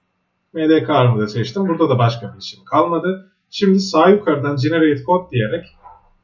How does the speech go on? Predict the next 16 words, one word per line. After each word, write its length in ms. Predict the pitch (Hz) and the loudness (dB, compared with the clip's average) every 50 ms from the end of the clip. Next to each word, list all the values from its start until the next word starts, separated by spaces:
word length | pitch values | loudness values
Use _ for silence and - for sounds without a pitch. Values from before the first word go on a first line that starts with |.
| _ _ _ _ _ _ - | _ _ _ _ _ _ 2
projemi 360 | 165 180 160 135 135 131 165 | 2 4 4 4 2 2 2
oluşturmasını 680 | 151 135 131 - - 135 127 123 123 120 - - 113 | 0 0 0 -4 -4 -2 0 2 2 2 2 0 -6
istiyorum. 400 | - - - - - 101 - - _ _ _ _ _ _ _ _ _ _ _ _ _ _ _ _ _ _ _ _ _ _ _ _ _ _ _ _ _ _ _ _ _ _ _ _ 185 175 165 - 190 196 _ _ 208 208 208 _ _ 214 202 202 208 208 _ _ _ _ _ _ _ _ _ _ _ _ - _ _ _ _ _ - | -8 -10 -14 -16 -18 -20 -20 -20 _ _ _ _ _ _ _ _ _ _ _ _ _ _ _ _ _ _ _ _ _ _ _ _ _ _ _ _ _ _ _ _ _ _ _ _ _ _ -20 -20 -20 -20 _ _ _ _ _ _ _ _ _ _ _ _ _ _ _ _ _ _ _ _ _ _ _ _ -20 _ _ _ _ _ 2
Projemi 380 | 196 202 208 208 220 214 208 | 6 8 8 8 6 6 6
oluşturdu. 760 | 202 196 196 202 - - - 165 131 123 127 123 - - - _ _ _ _ | 6 6 6 4 2 0 -2 -2 0 0 -2 -2 -4 -8 -14 _ _ _ _
Sizde 380 | _ - 190 185 170 190 190 190 | _ -8 -6 0 2 4 4 6
bu 100 | 190 190 | 6 4
işlem 280 | 190 - 190 180 175 | 4 2 0 2 2
bir 80 | 190 185 | 0 0
tık 180 | - - - - | 0 -8 -2 0
daha 160 | 170 160 160 | 2 4 4
hızlı 200 | 156 143 147 147 | 2 0 -2 -6
sürebilir, 560 | 123 - 156 151 143 131 123 123 127 135 131 | -6 -6 -2 0 0 0 0 -2 -4 -4 0
daha 180 | 131 127 127 123 | 2 2 2 2
uzun 180 | 120 120 123 | 2 2 2
sürebilir. 680 | 120 123 - 123 123 110 104 104 165 175 - - _ | 2 2 2 2 0 0 0 -2 -6 -8 -8 -14 _